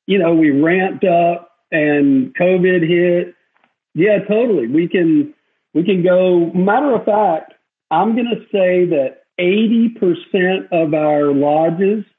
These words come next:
are not even in the United States. They are, which makes sense. I mean, we do tons, right? We did a ton in Colorado, Firehole, a bunch in Montana, but I don't know. It's just not either at the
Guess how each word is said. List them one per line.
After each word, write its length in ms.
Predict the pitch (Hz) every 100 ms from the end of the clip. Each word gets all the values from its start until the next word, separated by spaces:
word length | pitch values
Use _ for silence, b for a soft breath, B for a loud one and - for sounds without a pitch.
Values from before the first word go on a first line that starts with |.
| _ _ _ _ -
are 320 | 170 165 156 156
not 420 | 160 170 185 170
even 340 | 170 156 151
in 120 | 147
the 60 | 143
United 520 | 135 135 135 135 120
States. 320 | - 127 107 -
They 300 | 131 143 147
are, 420 | 143 135 135 131 - _ _
which 180 | 196 185
makes 340 | 214 226 -
sense. 320 | 175 147 165 170
I 60 |
mean, 200 | 175 175
we 120 | 190 202
do 180 | 240
tons, 540 | 196 202 185 185 196 175
right? 320 | 170 170 180
We 80 | 170
did 280 | 165 170 160
a 160 | 147 - -
ton 220 | 202 214
in 140 | 190
Colorado, 960 | 185 180 175 160 156 156 156 151 151 147 b b b b b b b b b - -
Firehole, 960 | 180 190 190 185 185 180 180 175 175 165
a 40 |
bunch 340 | 143 170 185
in 120 | 190 175
Montana, 800 | 165 165 165 160 156 151 151 147
but 560 | 139 185 175 180 175 - _ _ -
I 120 | 160
don't 200 | 185 156
know. 320 | 139 147 151
It's 140 | 151 151
just 200 | 160 -
not 440 | 151 156 160 156
either 300 | 156 160 156
at 100 | 151
the 120 | 147